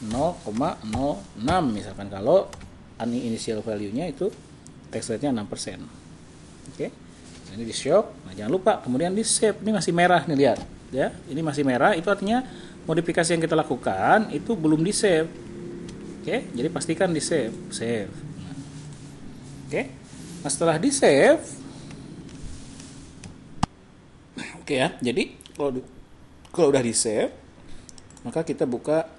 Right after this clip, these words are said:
program, eh, WinGem ya. Jadi Anda ingat, eh, di,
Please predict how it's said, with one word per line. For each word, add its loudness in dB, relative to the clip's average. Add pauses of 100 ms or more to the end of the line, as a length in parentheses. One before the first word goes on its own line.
(1200)
program, -2 (1120)
eh, -8 (240)
WinGem 2 (120)
ya. -8 (100)
Jadi -6
Anda -6
ingat, -8 (1400)
eh, -14 (920)
di, -10